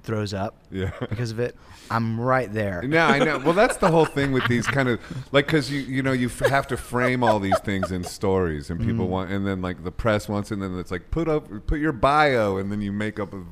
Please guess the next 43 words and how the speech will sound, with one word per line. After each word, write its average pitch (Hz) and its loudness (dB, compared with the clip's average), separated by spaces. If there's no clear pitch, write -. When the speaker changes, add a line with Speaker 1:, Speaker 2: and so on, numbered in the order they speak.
Speaker 2:
fucking 101 -6
bullshit 95 -8
paragraph. 95 -2
Speaker 1:
Here 220 0
you 196 0
go. 170 10
Speaker 2:
And 175 6
then 135 2
that 135 2
becomes, 113 -4
like, 107 0
the 107 -6
thing 110 -4
that 98 -6
you 92 -2
have 98 -2
to 90 -4
rehash 92 0
over 98 -4
and 107 -2
Speaker 1:
I - 2
know. 107 2
Speaker 2:
over 101 -2
and 131 0
<laughs> - -10
over - -2
again. 131 -2
Speaker 1:
One 180 6
thing 226 4
that 180 6
we 147 4
did 143 4
this 147 2
time 131 2
that 120 2
I'm 113 0
really 120 2
thankful 113 -4
for 107 -2
is 110 -2
at 104 -12
the 117 -8
beginning 127 -4